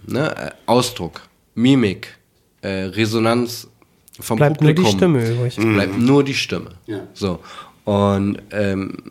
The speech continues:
Speaker 1: wenn du jetzt keine Hauptrolle hast, sondern vielleicht nur eine Episodenrolle,
Speaker 3: Ja.
Speaker 1: dann weißt du nicht, was du in zehn Minuten im Atelier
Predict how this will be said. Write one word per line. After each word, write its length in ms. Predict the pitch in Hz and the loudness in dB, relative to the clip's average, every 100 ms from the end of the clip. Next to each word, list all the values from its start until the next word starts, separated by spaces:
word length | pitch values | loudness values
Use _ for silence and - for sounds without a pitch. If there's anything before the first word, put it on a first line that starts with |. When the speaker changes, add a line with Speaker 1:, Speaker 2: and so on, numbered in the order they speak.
| - _ _ | -20 _ _
Speaker 1:
wenn 180 | - 113 | -2 2
du 60 | |
jetzt 160 | 117 113 | 2 2
keine 240 | 123 113 | -2 0
Hauptrolle 420 | 110 - - 107 92 | 0 -2 0 0 0
hast, 260 | 104 - | -4 -6
sondern 280 | 104 101 101 | -2 -2 -2
vielleicht 280 | - 107 107 | -2 -2 0
nur 80 | 104 | 0
eine 120 | 104 | 0
Episodenrolle, 800 | 101 98 104 151 110 85 95 175 - | -2 -2 0 0 0 -2 -4 -6 -4
Speaker 3:
Ja. 240 | 113 107 107 - - | 0 2 0 -6 -6
Speaker 1:
dann 240 | - 101 95 | -2 0 2
weißt 380 | 107 156 - - | 0 0 -2 0
du 80 | |
nicht, 420 | 107 104 107 - - _ _ _ | 2 2 -2 -12 -20 _ _ _
was 260 | 101 104 - | -2 -2 0
du 160 | 107 98 | -2 0
in 220 | 98 92 | -2 -2
zehn 260 | - 104 | 0 2
Minuten 380 | 101 95 95 - | 2 0 0 -2
im 120 | 95 | -4
Atelier 540 | 90 92 90 87 90 | -4 -4 -4 -2 -2